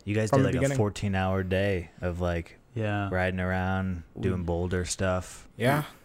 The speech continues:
Speaker 2: So,
Speaker 3: we
Speaker 2: like, the first day we, we, we hiked at this, um,
Speaker 3: Roxborough State Park.
Speaker 2: Roxborough State Park. It was, like, it has a whole bunch of red,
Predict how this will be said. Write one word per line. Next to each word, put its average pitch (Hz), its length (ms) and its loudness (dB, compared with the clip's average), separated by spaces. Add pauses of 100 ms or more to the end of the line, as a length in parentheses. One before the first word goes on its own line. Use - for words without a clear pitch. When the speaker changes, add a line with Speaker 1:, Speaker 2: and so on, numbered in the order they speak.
Speaker 2:
So, - 140 4
Speaker 3:
we 139 60 4
Speaker 2:
like, 139 160 -2
the 135 60 0
first 143 300 0
day 147 140 4
we, 139 220 0
we, 127 180 -4
we 127 160 -2
hiked 131 300 0
at 127 180 0
this, - 260 -2
um, 120 480 -2 (280)
Speaker 3:
Roxborough 113 540 0
State 107 300 -2
Park. 110 300 -2 (240)
Speaker 2:
Roxborough 127 460 0
State 123 340 -2
Park. - 300 2 (240)
It 113 80 -8
was, 107 260 -6
like, 104 360 -8
it 120 80 -12
has 113 200 -8
a 104 40 -6
whole 110 100 -8
bunch 107 280 -10
of 101 220 -16
red, 110 460 -4